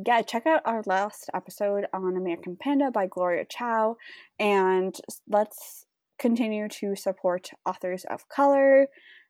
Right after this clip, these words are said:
And we had linked an anti-, anti-Asian hate supporting A A P I authors and other communities in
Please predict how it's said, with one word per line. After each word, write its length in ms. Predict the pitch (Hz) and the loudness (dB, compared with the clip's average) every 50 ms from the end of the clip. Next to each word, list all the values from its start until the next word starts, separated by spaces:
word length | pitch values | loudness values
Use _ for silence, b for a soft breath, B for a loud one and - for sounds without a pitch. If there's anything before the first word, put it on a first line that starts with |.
| _ _ - | _ _ -2
And 600 | 190 190 185 180 180 180 180 175 180 180 180 180 - 190 | 0 2 4 4 4 4 2 2 0 0 -4 -4 -6 -8
we 360 | 175 202 196 190 196 190 190 - | -6 -4 -4 -4 -4 -4 -6 -4
had 140 | - 190 190 - | -4 -6 -6 0
linked 280 | 202 202 220 254 - - | 0 0 0 0 -4 -6
an 80 | 220 - | -6 -6
anti-, 400 | - 185 196 185 - 190 185 - 160 - - _ _ | -4 -6 -6 -6 -8 -10 -8 -6 -8 -8 -10 _ _
anti-Asian 920 | 190 190 185 185 185 - - - 190 - - 175 175 175 - - 180 180 170 | -4 -4 -2 -4 -4 -8 -10 -10 -10 -8 -6 -6 -6 -6 -6 -8 -8 -8 -8
hate 380 | - 185 185 170 170 165 - _ _ _ _ | -8 -8 -6 -6 -6 -6 -8 _ _ _ _
supporting 920 | _ - - 190 - _ _ _ _ - 180 175 175 170 175 175 175 180 - - _ _ 180 | _ -16 -14 -14 -14 _ _ _ _ -6 -6 -4 -4 -6 -6 -8 -8 -10 -12 -14 _ _ -6
A 140 | 180 180 | -4 -4
A 260 | - 190 180 170 175 - | -4 -4 -6 -6 -8 -10
P 220 | - - - - - - - | -12 -14 -16 -14 -14 -8 -4
I 140 | 170 165 - | -4 -4 -4
authors 640 | - 170 170 185 - - 190 185 180 180 180 185 - _ | -4 -4 -6 -6 -6 -6 -6 -4 -4 -6 -8 -10 -10 _
and 380 | - - 339 - 170 170 - - _ b b b b b b b b b _ | -8 -6 -6 -4 -6 -6 -8 -10 _ b b b b b b b b b _
other 640 | - 190 190 190 185 185 185 180 180 175 170 - - - | -2 2 4 4 6 6 6 6 6 4 2 0 -4 -6
communities 720 | - 196 190 190 185 185 180 190 185 180 180 175 - - _ _ _ | -6 -4 -4 -4 -4 -4 -4 -4 -4 -4 -4 -6 -8 -12 _ _ _
in 600 | 175 180 175 180 180 180 180 175 175 170 - | -2 0 0 0 0 -2 -4 -4 -4 -6 -8